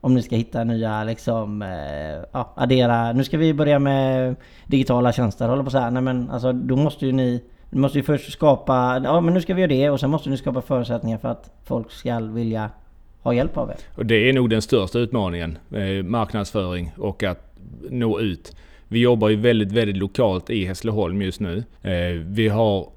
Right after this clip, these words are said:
Speaker 2: påbörjat ett ganska gediget arbete med att synas i sociala medier. Det var en ganska blygsam tillvaro tidigare.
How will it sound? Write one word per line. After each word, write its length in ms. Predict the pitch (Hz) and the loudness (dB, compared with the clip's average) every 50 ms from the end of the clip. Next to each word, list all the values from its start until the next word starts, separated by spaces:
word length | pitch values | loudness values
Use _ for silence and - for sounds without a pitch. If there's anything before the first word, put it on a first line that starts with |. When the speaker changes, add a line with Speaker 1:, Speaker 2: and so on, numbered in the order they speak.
| - - - | -20 -10 -4
Speaker 2:
påbörjat 680 | - 120 120 120 110 120 110 104 95 92 92 - - 98 | 0 0 2 2 2 2 2 2 2 0 -2 -4 -4 -2
ett 280 | 95 98 90 - - | -2 -2 -4 -6 -8
ganska 380 | - - 117 117 110 - - 110 | -6 -4 -2 -2 -2 -2 -2 -2
gediget 580 | 101 104 110 110 113 110 101 92 92 90 92 | 0 0 0 2 2 0 0 0 -2 -2 0
arbete 460 | 117 117 117 107 101 98 87 - - 98 | 2 2 2 2 0 -2 -4 -4 -4 -4
med 120 | 101 101 | -4 -4
att 80 | 95 - | -4 -4
synas 440 | - 110 110 107 98 90 90 85 | -2 -2 0 0 -2 -2 -4 -4
i 120 | 107 113 95 | -4 -4 -4
sociala 440 | - 101 98 - 117 107 101 101 98 | -4 -6 -4 -2 -2 0 0 0 0
medier. 440 | 110 113 98 82 76 78 85 85 | 0 0 -2 -2 -4 -6 -6 -6
Det 100 | 87 95 | -4 -2
var 140 | 104 107 98 | -2 -2 -2
en 60 | 95 | -2
ganska 240 | 98 104 107 - 101 | -2 -4 -4 -4 -6
blygsam 500 | 90 90 92 95 98 90 - 92 82 85 | -4 -4 -4 -4 -6 -6 -6 -6 -8 -6
tillvaro 420 | - - 110 107 101 101 90 85 82 | -4 -2 -2 -2 -2 -2 -4 -6 -6
tidigare. 640 | - 101 98 98 101 98 90 82 78 78 80 85 | -4 -4 -4 -2 -2 -2 -4 -4 -6 -8 -10 -12